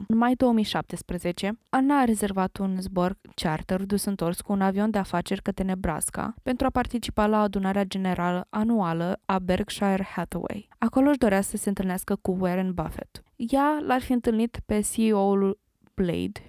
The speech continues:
și alți oameni importanți în timpul călătoriei. Apoi s-au furișat într-o petrecere privată la grădina zoologică și acvarul Henley Durley, unde s-a întâlnit cu Bill Gates. Sorokin a refuzat în continuare să ofere un card de credit hotelului Eleven Howard.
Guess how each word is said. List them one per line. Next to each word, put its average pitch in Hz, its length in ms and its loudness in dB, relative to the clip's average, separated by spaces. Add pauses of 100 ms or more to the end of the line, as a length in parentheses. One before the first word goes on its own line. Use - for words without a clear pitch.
și - 340 -8
alți 262 280 0
oameni 214 200 2
importanți 196 540 -4
în 190 40 -6
timpul 196 340 -2
călătoriei. 190 680 -4
Apoi 233 200 2
s-au 220 140 0
furișat 208 440 0
într-o 202 200 0
petrecere 196 540 0
privată 185 580 0
la 170 160 0
grădina 185 380 0
zoologică 180 640 0
și 175 160 -2
acvarul 180 380 0
Henley 185 420 0
Durley, 165 480 -2 (180)
unde 240 180 2
s-a 233 160 2
întâlnit 214 480 0
cu - 160 -4
Bill 190 280 0
Gates. - 420 -6 (320)
Sorokin 214 440 0
a 220 60 2
refuzat 214 500 0
în 208 80 0
continuare 214 460 2
să 220 180 0
ofere 190 300 2
un 190 100 0
card 190 240 -2
de 196 80 0
credit 185 380 -2
hotelului 175 580 0
Eleven 175 320 0
Howard. - 580 -6